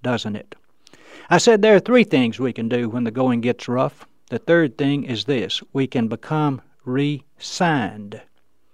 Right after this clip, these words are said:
I borrowed some money from the bank once. My note was made out for a year. At the end of the year, I had paid most of the note back, but some of it I had to carry over.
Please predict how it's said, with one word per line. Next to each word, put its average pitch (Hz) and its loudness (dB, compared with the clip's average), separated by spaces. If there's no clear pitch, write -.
I 185 2
borrowed 170 4
some 120 -4
money 120 0
from 107 -10
the 104 -8
bank 110 -8
once. 117 -10
My 120 -2
note 135 4
was 131 -6
made 123 0
out 123 0
for 117 -4
a 135 -8
year. 147 -2
At - -10
the - -16
end 123 0
of 165 0
the 185 -6
year, 120 -4
I 113 -4
had 117 -8
paid 127 -2
most 143 0
of 101 -8
the 110 -8
note 117 -4
back, 151 -2
but 214 4
some 240 6
of 127 4
it 127 -2
I 123 0
had 135 -4
to 143 -4
carry 131 2
over. 131 -2